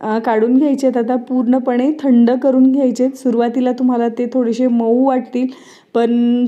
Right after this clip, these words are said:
थंड झाल्यानंतर मस्त क्रिस्पी होतात. पूर्ण थंड झाल्यानंतरच हे आपल्याला काढायचे आहेत. कढईमधून प्लेट आपल्याला बाहेर काढून ठेवायची आणि थंड व्हायला ठेवायचे.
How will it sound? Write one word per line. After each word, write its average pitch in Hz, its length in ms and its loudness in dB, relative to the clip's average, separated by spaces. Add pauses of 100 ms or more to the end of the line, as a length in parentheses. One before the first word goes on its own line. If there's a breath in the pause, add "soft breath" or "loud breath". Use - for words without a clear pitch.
थंड 247 320 0 (140)
झाल्यानंतर 262 680 0
मस्त 247 320 -4 (140)
क्रिस्पी 233 540 -2
होतात. 269 440 0 (400 loud breath)
पूर्ण 262 340 2 (120)
थंड 254 320 4
झाल्यानंतरच 254 920 0
हे 285 60 0
आपल्याला 247 340 0
काढायचे 233 520 -2
आहेत. 254 100 0 (320 loud breath)
कढईमधून 254 600 2
प्लेट 247 320 0
आपल्याला 233 340 0
बाहेर 240 380 0
काढून 254 420 0
ठेवायची 247 480 0
आणि 247 180 0 (440 loud breath)
थंड 247 220 4
व्हायला 269 360 2
ठेवायचे. 254 540 0